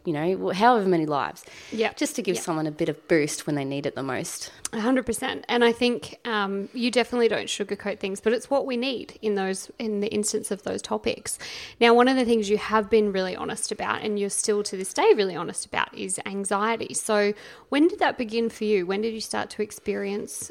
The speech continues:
Speaker 2: anxiety and depression?
Speaker 1: Uh, at the age of sixteen, I was diagnosed. I was always a super outgoing and really just carefree type of kid. Was really good at school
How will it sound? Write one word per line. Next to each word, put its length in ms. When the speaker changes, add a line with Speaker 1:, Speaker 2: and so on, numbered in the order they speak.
Speaker 2:
anxiety 480
and 100
depression? 560
Speaker 1:
Uh, 580
at 120
the 120
age 300
of 240
sixteen, 1040
I 200
was 200
diagnosed. 880
I 140
was 160
always 320
a 60
super 500
outgoing 760
and 380
really 640
just 240
carefree 840
type 220
of 60
kid. 400
Was 160
really 260
good 140
at 100
school 420